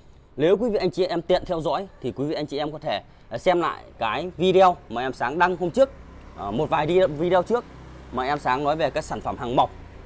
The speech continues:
Đấy, thì bây giờ là hoàn thiện rồi, quý vị, anh chị em ạ. À, thì chỉ ít phút nữa thôi, sau khi em Sáng quay cái video này lên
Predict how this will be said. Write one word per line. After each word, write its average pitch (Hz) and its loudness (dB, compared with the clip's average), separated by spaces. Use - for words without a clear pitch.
Đấy, 120 -2
thì 143 -2
bây 170 4
giờ 160 6
là 135 0
hoàn 147 0
thiện 151 -2
rồi, 160 4
quý 135 -2
vị, 180 0
anh 175 0
chị 170 0
em 165 4
ạ. - 0
À, 101 -8
thì 127 0
chỉ 135 2
ít 226 0
phút 240 -2
nữa 185 -2
thôi, 190 2
sau 156 2
khi 165 -2
em 156 -2
Sáng 135 -2
quay 151 2
cái 143 -2
video 147 0
này 123 2
lên 135 0